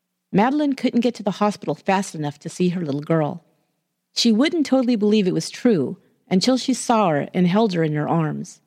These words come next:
The family was reunited and everyone dissolved into tears. It was a miracle. Here before them was Elizabeth, missing for ten days and now found.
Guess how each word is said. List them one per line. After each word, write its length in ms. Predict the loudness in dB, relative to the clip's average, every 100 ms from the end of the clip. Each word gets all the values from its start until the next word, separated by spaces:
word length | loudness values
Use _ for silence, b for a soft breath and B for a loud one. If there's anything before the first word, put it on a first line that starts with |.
| _ _ _ _ _ _ _
The 80 | -4
family 360 | 0 2 2 2
was 180 | 0
reunited 600 | 2 2 2 2 2 0 -2
and 160 | -6 -2
everyone 380 | 2 2 2
dissolved 460 | 2 2 2 2 2
into 180 | 0 -2
tears. 560 | -2 -2 -2 -4 -14 _ _ _ _ _ -2
It 160 | 0 2
was 180 | 0
a 60 | 2
miracle. 640 | 2 2 0 -4 -6 -8 _ _ _ _ _ _ _
Here 260 | 2 2
before 400 | 2 -2 0 0
them 220 | 2 0 0
was 160 | 0
Elizabeth, 500 | 2 2 0 -4 -6 _ _ _ _ _
missing 400 | 2 2 2 -2
for 100 | 0
ten 280 | 0 2 2
days 500 | 2 2 -2 -6 -10 -2
and 140 | 0
now 200 | 2 -2
found. 540 | -2 -2 -2 -4 -12